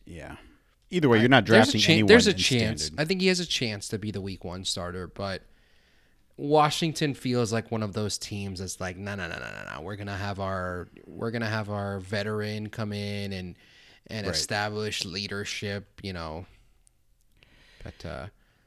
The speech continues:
Speaker 1: Yeah. Either way, you're not drafting any of these guys in a standard league unless you're doing dynasty. And I don't think Kyler Murray's worth the spot.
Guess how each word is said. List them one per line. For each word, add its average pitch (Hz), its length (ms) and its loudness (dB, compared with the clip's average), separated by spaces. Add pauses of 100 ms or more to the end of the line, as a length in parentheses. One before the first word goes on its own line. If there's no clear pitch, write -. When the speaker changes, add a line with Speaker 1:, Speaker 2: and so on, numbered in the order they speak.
Speaker 1:
Yeah. 101 280 -10
Either 180 200 6
way, 151 100 10
you're 139 100 8
not 139 160 6
drafting 120 380 2
any 110 140 4
of 101 80 2
these 98 140 -2
guys 92 440 0
in 95 100 -8
a 87 60 -6
standard 101 680 0 (680)
league 87 540 -8
unless 90 340 -6
you're 95 80 -4
doing 85 380 -6
dynasty. 80 400 -8
And 90 100 -4
I 98 240 -2
don't 98 300 -2
think 98 180 -2
Kyler 101 240 -2
Murray's 95 280 0
worth 90 160 -4
the - 80 -12
spot. 85 420 -6